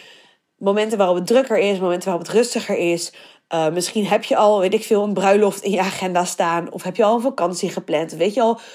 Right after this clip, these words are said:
wanneer je, zeg maar, rustige en drukke periodes gaat hebben in het jaar. Dus dan weet je een beetje de flow van je jaar. Ehm, en misschien weet je ook van jezelf, nou, bepaalde seizoenen waar je wel of niet fan van bent.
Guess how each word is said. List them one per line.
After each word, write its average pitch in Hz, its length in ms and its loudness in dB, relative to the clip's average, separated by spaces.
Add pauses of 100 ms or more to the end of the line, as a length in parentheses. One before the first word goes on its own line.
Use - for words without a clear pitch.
(180)
wanneer 226 400 2
je, 226 100 4
zeg 196 120 -4
maar, 175 140 0
rustige 214 340 -2
en 190 60 -4
drukke 208 240 -2
periodes 190 420 2
gaat 185 200 -8
hebben 160 180 -2
in 151 80 -4
het 156 120 -6
jaar. 139 220 -6
Dus 185 120 -6
dan 220 140 0
weet 220 200 0
je 254 60 -4
een 180 160 -6
beetje 220 420 2
de 196 100 -4
flow 180 260 2
van 175 160 -4
je 156 120 -6
jaar. - 400 0 (760)
Ehm, 190 280 4
en 214 120 -4
misschien 226 260 -2
weet 214 160 2
je 233 60 2
ook 196 100 -4
van 180 120 -2
jezelf, 175 300 -2
nou, 156 160 -2
bepaalde 180 340 -2
seizoenen 262 420 -2
waar 226 140 4
je 214 80 2
wel 208 200 2
of 180 80 -4
niet 208 180 -6
fan 202 220 -2
van 190 160 -4
bent. 180 340 0